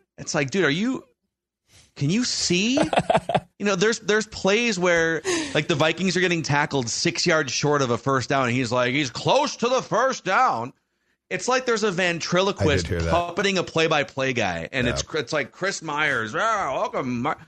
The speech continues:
Speaker 1: and people kinda clown Mark Schlereth for being a football-y football. Mark Schlereth doesn't have a chance with Chris Myers setting him up for three hours.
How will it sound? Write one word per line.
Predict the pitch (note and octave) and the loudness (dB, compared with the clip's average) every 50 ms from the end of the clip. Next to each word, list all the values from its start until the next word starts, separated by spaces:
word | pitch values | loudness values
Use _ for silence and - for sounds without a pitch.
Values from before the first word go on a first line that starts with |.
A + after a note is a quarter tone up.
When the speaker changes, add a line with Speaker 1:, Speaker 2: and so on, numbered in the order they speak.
| _ _ _ _ _ _ _ | _ _ _ _ _ _ _
Speaker 1:
and | - C3+ D3 | -6 -6 -4
people | C3 F#3 G3 G3 | -2 -2 -2 -2
kinda | F3 F3 F3+ D#3+ D3 | 0 0 0 -2 -2
clown | - - C#3+ C#3 C#3+ C3 | 0 0 0 2 2 2
Mark | B2 B2 B2+ - | 2 0 0 -2
Schlereth | - - - G#2+ G#2 A2 A#2+ C3 B2+ - - | -4 -2 0 0 2 2 2 0 -2 -4 -6
for | - A2+ | -6 -4
being | G#2+ A2+ A2+ A2 A2 A2 G#2+ G#2+ A2 | -2 0 0 0 -2 -4 -6 -8 -8
a | A2+ G#2 - | -10 -10 -10
football-y | - - D3 - - C#3+ B2+ B2 B2 | -10 -10 -12 -6 -4 -2 0 0 0
football. | - - C3+ B2 - C#3+ C#3+ D3 | 0 -2 -4 -2 -2 -2 -2 0
Mark | F3 G#3+ A#3+ - - | 0 0 0 0 -2
Schlereth | - - D#3 D#3 D#3+ E3 D#3 D#3+ | -4 -2 0 2 2 2 0 0
doesn't | - D3+ D3+ C3+ C#3 B2 | -2 -2 0 0 0 0
have | C3 C3 B2 | 0 0 0
a | G#2+ G2+ | 0 -2
chance | F#2+ - - - - C#3+ C3 A#2 G2+ E2 - - - | -2 -4 -4 -2 0 2 2 0 0 -4 -6 -8 -6
with | A#2+ B2 G2+ - | -4 -4 -4 -4
Chris | - - C#3 B2+ - | -2 -2 -2 -2 0
Myers | A#2+ A2 A2+ A#2 A2+ G#2+ G#2 - | 0 2 2 2 2 0 0 -2
setting | - - A2+ G#2 G#2+ G#2 | -2 -2 -2 0 0 0
him | G#2 G2+ | 0 0
up | G2 F#2 | -2 -2
for | - - F#2 | -4 -6 -8
three | E2+ - F2+ F2+ D#2+ | -8 -6 -6 -6 -4
hours. | D2 - - - - - | -6 -6 -10 -14 -18 -20